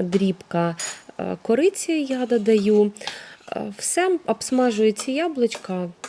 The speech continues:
хвилинки три, приблизно так. Але я хочу, щоб було трошки в мене соуса, щоб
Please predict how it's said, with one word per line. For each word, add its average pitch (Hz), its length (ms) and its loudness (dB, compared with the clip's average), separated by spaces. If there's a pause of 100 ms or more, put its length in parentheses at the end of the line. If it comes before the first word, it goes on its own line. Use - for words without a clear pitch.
(800)
хвилинки 220 520 4
три, 202 400 0 (200)
приблизно 185 500 0
так. 165 300 -8
Але 247 220 2
я 254 140 0
хочу, 269 280 -6
щоб 202 200 -6
було 196 280 0
трошки 202 460 -6
в 165 60 -6
мене 185 300 0
соуса, 180 600 -2
щоб 170 180 -14